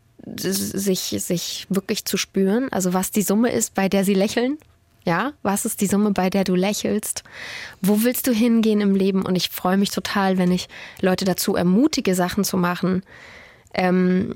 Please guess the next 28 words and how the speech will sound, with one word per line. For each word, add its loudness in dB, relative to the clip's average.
von 0
denen 4
sie 4
nicht 0
geglaubt -2
haben, 2
dass 0
sie -2
das -2
können 0
oder, 0
oder, 0
aber 0
die 2
sie 2
sich -2
wirklich 0
wünschen, 0
dass -4
die -2
Leute -2
sich -2
rücksichtslos -2
das -2
Wünschen 0
trauen -2
und -2
sagen, 0